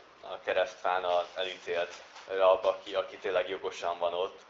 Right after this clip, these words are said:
és, és nem csak, nem csak úgy, hogy, ö, mint Jézus, hogy ártatlanul,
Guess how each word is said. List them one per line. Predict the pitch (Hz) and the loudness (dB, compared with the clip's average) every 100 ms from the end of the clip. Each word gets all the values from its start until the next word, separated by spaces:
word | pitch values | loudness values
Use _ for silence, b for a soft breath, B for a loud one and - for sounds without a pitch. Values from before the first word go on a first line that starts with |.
| B B - | B B -6
és, | 90 92 - | -4 -4 -4
és | 92 - | -6 -2
nem | 98 92 | -2 -2
csak, | - 87 - | 0 -2 -2
nem | 101 98 | -6 -6
csak | 92 87 95 | -4 -6 -6
úgy, | 87 - | -8 -6
hogy, | 85 85 92 | -4 -2 0
ö, | 87 87 85 - - - - - | 2 2 0 -6 -20 -20 -20 -16
mint | 98 95 101 | -10 -10 -4
Jézus, | 95 95 - | -4 -4 -6
hogy | 98 | 2
ártatlanul, | 90 87 92 - 90 92 104 | 4 4 -2 -2 -4 -4 -6